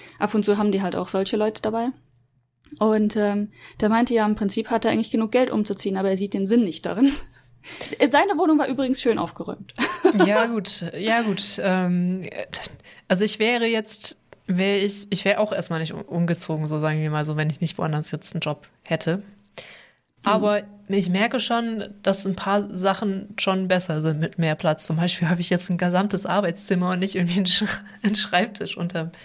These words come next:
Speaker 2: Dachfenster. Also das ist schon nett.
Speaker 1: Mhm.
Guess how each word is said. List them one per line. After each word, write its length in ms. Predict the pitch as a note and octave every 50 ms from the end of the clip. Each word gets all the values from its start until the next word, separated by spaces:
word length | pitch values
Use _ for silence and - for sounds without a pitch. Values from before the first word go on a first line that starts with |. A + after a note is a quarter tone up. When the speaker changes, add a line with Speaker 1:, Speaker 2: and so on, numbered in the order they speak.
| - - - _ -
Speaker 2:
Dachfenster. 680 | - F3 E3+ - - - D#3+ D#3 D#3 - - E3 D#3+ E3
Also 300 | D#3+ D#3+ - D#3+ E3 - - - - - - - - _ _ _ -
das 160 | - G#3+ G#3+
ist 60 | - -
schon 120 | G#3+ F#3
nett. 220 | E3+ D3 D3+ G#3
Speaker 1:
Mhm. 340 | G#3 G3+ F#3+ F3 F3+ F#3+ F#3+